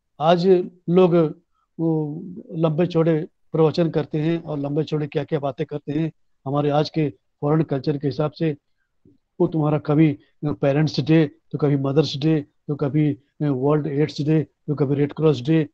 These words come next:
तो कभी क्या डे, ये सब उसी भाईचारे वाले बात को निभाने के लिए और उसका महत्व बताने, कभी nature's day, तो कभी क्या क्या। वो अगर, हम्म, तारीख लिखने लगोगे ना हर दिन, तो मतलब तीन सौ पैंसठ दिन में कम से कम चार सौ डे हम मनाते हैं,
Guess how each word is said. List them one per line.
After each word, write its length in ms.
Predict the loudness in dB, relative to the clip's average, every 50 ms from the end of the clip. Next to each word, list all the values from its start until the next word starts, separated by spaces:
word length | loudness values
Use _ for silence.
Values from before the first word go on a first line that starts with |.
| _ _ _
तो 60 | -8
कभी 240 | -4 -2 -2 -2 -2
क्या 220 | -2 0 0 0
डे, 200 | 2 2 0 0 0 -2 -8 _ _ _ _ -4
ये 40 |
सब 280 | -2 0 0 -2 -2 -4 -8 _ _ _ _ _ _ _ _ -6
उसी 580 | -2 0 0 0 4 6 6 6 6 2 -4 -10 _ _ _ -20 _ _ -10
भाईचारे 440 | -2 0 0 0 2 2 4 4 4
वाले 280 | 2 2 2 2 0 -2
बात 420 | -2 -8 -8 -4 -2 -2 -2 -4 _
को 60 | -6
निभाने 320 | -6 -4 -6 -4 -6 -6
के 100 | -6 -6
लिए 120 | -6 -6 -6
और 320 | -6 -8 -8 -6 -6 -4
उसका 220 | -6 -6 -6 -6 -6
महत्व 260 | -4 -6 -6 -6 -8
बताने, 400 | -10 -10 -10 -8 -6 -6 -6 -6
कभी 280 | -6 -8 -8 -8 -8
nature's 400 | -6 -8 -8 -6 -8 -8 -8 -6 -6
day, 140 | -4 -4 -4
तो 120 | -6 -8
कभी 200 | -10 -10 -10 -10
क्या 160 | -10 -10 -12
क्या। 180 | -10 -8 -10 -10 -10 -12 _ _ _ _ _ _ 0
वो 180 | 2 2 2 2
अगर, 160 | 0 0 0 -2 -4 -10 -12 _ -20 -16 _ -8
हम्म, 240 | -6 -6 -6 -6
तारीख 340 | -8 -8 -4 0 0 2 0
लिखने 300 | 0 -2 -4 -2 -2 0
लगोगे 320 | 0 0 0 0 0 0 -2
ना 140 | -2 -2 -2
हर 100 | -4 -4
दिन, 220 | -2 -2 -4 -4 -4 -8 _ _ _ _ _
तो 280 | -6 -6 -6 -6 -8 -14 _ -8
मतलब 220 | -6 -6 -6 -6 _
तीन 140 | -4 -4 -4
सौ 140 | -4 -6
पैंसठ 420 | -6 -6 -6 -8 -8 -4 -6 -6 -6
दिन 380 | -4 -8 -4 -2 0 2 2
में 260 | 2 2 2 0 -2 -6
कम 360 | -12 _ _ _ -2 -2 -2
से 120 | -2 -4
कम 160 | -4 -2 -4
चार 360 | -4 -6 -4 0 2 4 4 2
सौ 160 | 2 0 -2
डे 280 | -2 0 2 4 4
हम 200 | 4 4 0 -4
मनाते 360 | -4 -6 -6 -8 -8 -8 -10 -10
हैं, 120 | -10 -12